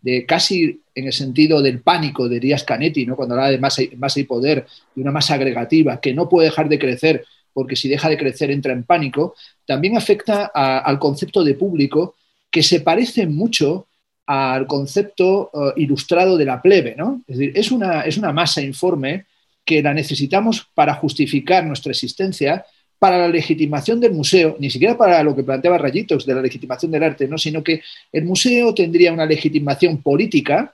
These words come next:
solamente si fuera capaz de tener un crecimiento constante del público, ¿no? Y tener una cantidad de público enorme. Eh, yo trabajo desde hace muchos años en una de las partes de mi profesión vinculado a los museos, ¿no? Y he trabajado, em,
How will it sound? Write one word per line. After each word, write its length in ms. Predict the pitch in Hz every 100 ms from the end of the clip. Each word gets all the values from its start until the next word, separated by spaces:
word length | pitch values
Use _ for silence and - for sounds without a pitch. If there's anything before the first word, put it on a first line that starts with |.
| _ _ _ _ _
solamente 760 | - 196 214 202 202 196 233 -
si 300 | - 175 160
fuera 320 | - 185 202
capaz 360 | 190 196 202 156
de 140 | 170
tener 200 | 170 185
un 60 | 208
crecimiento 480 | 202 - 180 190
constante 400 | 185 156 165 160
del 140 | 139 123
público, 440 | 113 110 101 -
¿no? 140 | 156 -
Y 80 | 147
tener 120 | 185
una 80 | 233
cantidad 320 | 220 190 185
de 100 | 180
público 560 | 202 196 202 175 156 -
enorme. 500 | 127 135 117 117 - _ _ _ -
Eh, 180 | 135 139
yo 200 | 160 214
trabajo 600 | 214 185 185 180 175 170
desde 240 | 143 135
hace 100 | 143
muchos 300 | 151 143 139
años 340 | 151 151 135 131
en 140 | 120
una 180 | 135 139
de 80 | 139
las 180 | 127 - -
partes 420 | 147 139 123 117
de 80 | 120
mi 260 | 120 120
profesión 680 | 117 123 - 120 160 156 175 - _ -
vinculado 460 | 135 131 135 143
a 20 |
los 140 | 139 120
museos, 440 | 117 - 113 -
¿no? 200 | 143 247 -
Y 180 | 123 120
he 120 | -
trabajado, 760 | 120 123 120 120 143 147 123 - _ _ _ _
em, 760 | 135 131 127 123 123 123 123